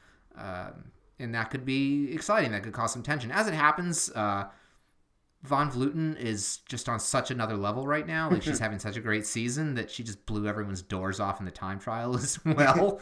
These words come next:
Speaker 2: <laughs> Isn't it,
Speaker 1: So
Speaker 2: isn't it so great that she didn't die in the Olympics?
Speaker 1: <laughs> Oh my God, it's so great for so many reasons. Uh,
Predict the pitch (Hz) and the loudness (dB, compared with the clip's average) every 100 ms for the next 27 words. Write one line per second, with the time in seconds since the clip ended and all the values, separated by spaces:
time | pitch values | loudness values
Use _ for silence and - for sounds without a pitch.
0 | - - - 165 214 208 - 185 165 165 | 0 0 4 8 8 8 8 8 8 8
1 | 214 - - 139 143 139 135 156 156 143 | 6 6 2 2 2 2 2 4 2 0
2 | 135 127 143 113 104 131 131 117 113 113 | -2 -2 -2 0 0 0 0 -2 -2 -2
3 | 143 147 - - - _ _ - - - | -4 -4 -6 -10 -16 _ _ -20 -20 -18
4 | - - 160 147 156 - 190 170 156 170 | -14 0 4 6 6 8 8 8 8 8
5 | 147 139 120 120 - 139 147 123 110 - | 8 8 6 4 4 6 6 6 4 0
6 | - - - - - 185 170 - 214 190 | -12 -18 -14 -10 0 6 6 8 8 8
7 | 147 131 98 - - - - - - - | 6 6 4 0 0 0 0 -4 -20 -20
8 | - | -6